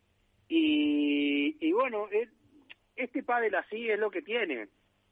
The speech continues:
es lo que tiene, es muy intermitente, porque podés ser el mejor, pero si un día te encontrás con dos rivales que te cierran la pista y jugando a tres tiros, no hay, no hay capacidad para,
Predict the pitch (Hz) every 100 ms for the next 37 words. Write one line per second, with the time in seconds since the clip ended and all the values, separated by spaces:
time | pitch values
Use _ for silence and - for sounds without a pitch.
0 | _ _ _ _ 160 185 156 139 180 202
1 | 156 139 180 196 160 139 135 131 254 202
2 | 135 - 139 131 139 156 190 202 196 175
3 | 147 202 226 - 156 - 185 180 175 147
4 | 147 139 143 175 160 156 156 180 175 160
5 | 135 117 110 _ _ _ _ _ - 139
6 | 151 - 185 180 165 156 156 - 120 110
7 | - _ _ - 151 113 160 160 147 160
8 | 175 - 208 233 185 - _ 143 160 180
9 | 175 160 175 170 185 175 160 - 165 175
10 | 220 269 _ _ _ _ _ _ 135 131
11 | 127 123 120 117 117